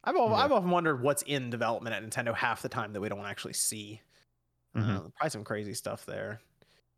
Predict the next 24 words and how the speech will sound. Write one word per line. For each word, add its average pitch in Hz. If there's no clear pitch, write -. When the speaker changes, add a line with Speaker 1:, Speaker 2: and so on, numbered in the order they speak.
Speaker 1:
But, 110
I 151
mean, 170
at 165
this 208
point, 185
we -
just 165
gotta 175
look 180
to 180
Sega. 131
We 113
need 117
the 110
Saturn 180
Mini, 180
and 151
then 139
we 135
need 131
the 117
Dreamcast 110
Mini. 113